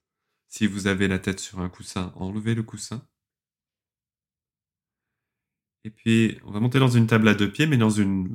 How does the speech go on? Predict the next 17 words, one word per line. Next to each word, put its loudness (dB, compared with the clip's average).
variante, -4
une 0
variation -4
de -14
cette -14
posture. -10
Donc, -14
vous -4
allez 4
amener 2
la 0
cheville 0
droite 0
sur -4
la 2
jambe -2
gauche -14